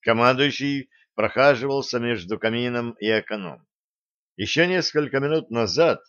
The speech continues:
ему не терпелось позвонить адмиралу Денницу с гордым докладом о результатах. Но теперь он пребывал в смятении.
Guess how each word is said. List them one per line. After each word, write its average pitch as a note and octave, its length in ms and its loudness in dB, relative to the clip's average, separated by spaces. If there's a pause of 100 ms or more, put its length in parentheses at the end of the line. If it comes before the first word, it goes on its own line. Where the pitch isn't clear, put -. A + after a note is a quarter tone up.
(420)
ему A#2+ 360 0
не E3 160 0
терпелось D#3 520 2
позвонить C3+ 600 -2
адмиралу A2+ 500 2
Денницу C3 680 -2 (200)
с C#3 160 -16
гордым A2 540 4
докладом B2 680 2
о G#2+ 120 0
результатах. A2 720 -4 (800)
Но G#2 140 -4
теперь A#2 340 2
он A#2+ 200 0
пребывал A#2 500 2
в - 60 -12
смятении. B2+ 720 -4